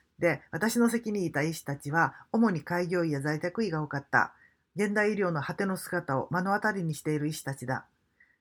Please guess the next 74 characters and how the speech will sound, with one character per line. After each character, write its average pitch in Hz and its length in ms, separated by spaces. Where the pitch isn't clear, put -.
緩 226 220
和 226 160
医 233 60
療 208 160
を 151 80
し - 80
て 165 120
い 165 40
る 160 80
私 156 300
も 165 160
同 147 140
じ。 131 240
初 190 240
め 208 120
っ 208 80
か 180 140
ら 180 100
現 190 320
代 147 220
が 160 120
ん 170 100
治 196 120
療 170 160
と 147 100
呼 143 100
ば 147 140
れ 143 80
る 143 120
三 180 260
大 185 180
治 190 140
療 170 180
を、 - 400
は 165 160
し 170 220
な 226 140
い - 120
と 185 80
決 190 140
め 190 100
て 185 120
る 180 120
方 208 240
も 160 280
多 165 60
く 135 160
い 139 80
る 147 140
が、 147 180
三 214 280
大 214 220
治 208 120
療 190 140
を 151 100
や 143 120
り 202 120
尽 - 120
く 254 140
し - 80
た 196 120
方 165 220
々 139 260
が 135 200
多 143 120
数 240 280
を 208 120
占 170 160
め 160 100
て 151 100
い 139 60
る 135 60
現 131 260
場。 117 180